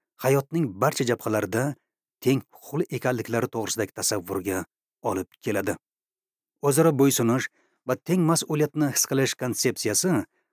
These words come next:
nafaqat erkak va ayolning nikohdagi tengligini, balki jamoatda ham teng ekanligini belgilaydi. Feministlarning fikricha, ham erkaklar, ham ayollar jamoatda o'zlarining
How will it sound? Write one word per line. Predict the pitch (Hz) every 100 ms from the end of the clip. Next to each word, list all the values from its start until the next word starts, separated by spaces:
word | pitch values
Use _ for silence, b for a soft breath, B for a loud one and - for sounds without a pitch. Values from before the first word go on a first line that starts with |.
| _
nafaqat | 113 117 139 - 123 -
erkak | 117 - 110 104
va | 104
ayolning | - 120 113 117 120 - _ _ -
nikohdagi | 117 131 - 110 - -
tengligini, | 101 98 101 110 90 _ _ _ -
balki | 95 107 - 175 175 _ _ _
jamoatda | 104 123 127 131 - 120 - 156
ham | 127 113 -
teng | 135 190
ekanligini | 127 - 98 95 98 101
belgilaydi. | 92 107 117 98 92 92 - _ _ _ _ _ _ _ _ _ _ _
Feministlarning | 131 135 143 - 156 185 190
fikricha, | - 110 98 107 127 - _ _ _ -
ham | 135 131 -
erkaklar, | 127 - 95 101 113 87 - _ _
ham | - 131 113 -
ayollar | 117 101 90 95 180 185 _ _ _
jamoatda | 113 127 127 - 135 - 190 -
o'zlarining | 127 107 107 101 104 139